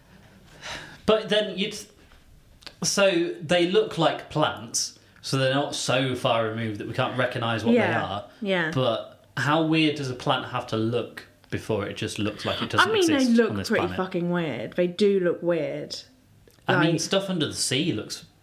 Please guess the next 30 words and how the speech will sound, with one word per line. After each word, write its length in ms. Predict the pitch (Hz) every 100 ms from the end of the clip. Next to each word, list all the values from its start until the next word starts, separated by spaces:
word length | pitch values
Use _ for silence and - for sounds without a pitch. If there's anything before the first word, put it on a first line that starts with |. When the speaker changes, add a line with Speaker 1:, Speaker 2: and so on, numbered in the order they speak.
| - 110
Speaker 1:
weird. 420 | 98 87 87 208
Speaker 2:
Yeah. 320 | 190 175 156
Speaker 1:
But 380 | 160 - - - - - _ - - - - - - - - - - -
Speaker 2:
But 100 | 262
the 60 | 254
point 320 | 254 339 262
is 140 | 233 226
that 260 | 202 - - - - - - - - -
it's 180 | 208 220
not 240 | 262 247
something 300 | - 233 202
you 140 | 214 196
would 100 | 190
have 120 | 185
seen 340 | - 196 190
at 140 | 185 156
that 260 | 185 -
time. 640 | - 208 196 170 165 160 151 - - - - -
Speaker 1:
Hmm. 220 | 117 92 - -
Speaker 2:
Hmm. 160 | 202 190
Speaker 1:
Is 100 | 143
there 160 | 170 156
a 80 |
possibility 640 | - 160 135 175 185 - 101
of 120 | 92
plants 340 | 117 104 98 -
going 540 | 113 107 104 101 95 -
extinct 540 | 107 - 139 127 -
or 100 | 98
something? 420 | 90 92 85 87